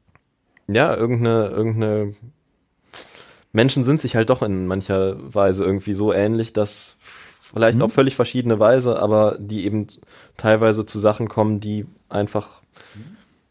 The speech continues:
Speaker 2: Mhm.
Speaker 1: ist ja kein Zufall, dass uns das jetzt aneinander erinnert und wir das miteinander assoziieren. Oder wir sind einfach derart, äh, phantasmatisch unterwegs, dass, <laughs> äh, dass das an uns liegt.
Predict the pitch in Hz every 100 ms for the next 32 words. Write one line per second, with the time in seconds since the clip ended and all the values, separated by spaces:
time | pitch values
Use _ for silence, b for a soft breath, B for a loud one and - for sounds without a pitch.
0 | _ - 107 - - 107 117 107 101 B
1 | B - 95 101 92 87 85 - 90 92
2 | 82 87 82 85 87 85 87 85 87 90
3 | 85 80 - 85 90 85 - 87 90 82
4 | - - 92 - 87 80 - 107 123 113
5 | 107 107 92 95 95 92 98 92 90 -
6 | - 90 - - B B B B B _
7 | - 104 98 98 - 92 90 87 - 92
8 | 92 90 90 92 - - 80 - - 104
9 | 107 165 127 135 117 - B 156 B B
10 | B - 95 - 85 85 78 85 - 76
11 | -